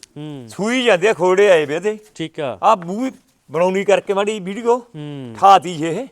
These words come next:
Speaker 1: ਠੀਕ ਆ।
Speaker 2: ਬਸ ਸੂ ਪੈਂਦੀ ਨੀ ਹੁਣ ਨੂੰ।
Speaker 1: ਹੂੰ, ਸਹੀ ਗੱਲ
Speaker 2: ਤੇ
Speaker 1: ਆ।
Speaker 2: ਠੰਡੀ ਠੁੰਡੀ ਇਹਦਾ ਵੀ
Speaker 1: ਸਹੀ
Speaker 2: ਰਿਕਾਰਡ
Speaker 1: ਆ।
Speaker 2: ਹੀ ਹੈ।
Speaker 1: ਹਾਂ, ਤੇ ਬਸ ਸੂਈ ਜਾਂਦੀ ਆ ਬਈ, ਜਮਾਂ ਤਿਆਰੀਆਂ
Speaker 2: ਹਾਂ।
Speaker 1: ਚ ਆ, ਸੂਣ ਦੀਆਂ ਚ।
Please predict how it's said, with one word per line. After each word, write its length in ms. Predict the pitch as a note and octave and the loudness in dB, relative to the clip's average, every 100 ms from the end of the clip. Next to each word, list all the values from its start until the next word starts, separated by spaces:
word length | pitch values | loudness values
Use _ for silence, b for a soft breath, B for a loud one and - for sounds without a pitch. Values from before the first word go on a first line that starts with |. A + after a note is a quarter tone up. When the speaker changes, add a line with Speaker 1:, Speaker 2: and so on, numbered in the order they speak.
| _ - | _ -12
Speaker 1:
ਠੀਕ 260 | D#3 - | -12 -10
ਆ। 220 | A#2+ F#2 F2+ | -10 -6 2
Speaker 2:
ਬਸ 140 | F3 | 2
ਸੂ 120 | E3+ D#3 | 2 -6
ਪੈਂਦੀ 260 | E3 D3+ | -8 -6
ਨੀ 100 | F3 | -8
ਹੁਣ 140 | C#3+ C#3+ | -8 -8
ਨੂੰ। 140 | F#3 | -10
Speaker 1:
ਹੂੰ, 640 | C#3 C#3 B2 A2 G2 F#2+ | -10 -10 -12 -14 -16 -18
ਸਹੀ 360 | F#2 A#2 A2+ A2+ | -16 -14 -12 -10
ਗੱਲ 80 | A2 | -10
Speaker 2:
ਤੇ 100 | G2+ | -10
Speaker 1:
ਆ। 40 | - _ _ | -14 _ _
Speaker 2:
ਠੰਡੀ 280 | D#3+ G#3+ C#4 | -6 -4 -4
ਠੁੰਡੀ 240 | G3+ B3 A#3 | -4 -4 0
ਇਹਦਾ 160 | E3 | 0
ਵੀ 180 | F3+ D#3+ | 0 -4
Speaker 1:
ਸਹੀ 360 | - - - C#3+ | -14 -18 -8 -4
Speaker 2:
ਰਿਕਾਰਡ 300 | C#3+ B2 A2 | 0 0 -2
Speaker 1:
ਆ। 80 | |
Speaker 2:
ਹੀ 120 | G2+ E2+ | -10 -14
ਹੈ। 60 | |
Speaker 1:
ਹਾਂ, 140 | A#2 A2+ | -12 -12
ਤੇ 80 | G#2 | -10
ਬਸ 220 | A#2+ A#2+ | -10 -10
ਸੂਈ 320 | - B2 B2 | -14 -12 -10
ਜਾਂਦੀ 300 | B2 A#2+ A#2 | -12 -14 -14
ਆ 60 | A#2 | -14
ਬਈ, 140 | B2+ | -16
ਜਮਾਂ 360 | A#2 A#2+ C#3 C#3 - | -16 -16 -16 -16 -8
ਤਿਆਰੀਆਂ 380 | A#2+ G#2 F#2+ | -6 -6 -10
Speaker 2:
ਹਾਂ। 60 | G#2+ | -14
Speaker 1:
ਚ 100 | A2+ | -16
ਆ, 80 | A2+ | -18
ਸੂਣ 360 | - A#2 A2+ | -18 -20 -18
ਦੀਆਂ 220 | A2+ A#2 A2+ | -20 -20 -20
ਚ। 160 | C3 | -8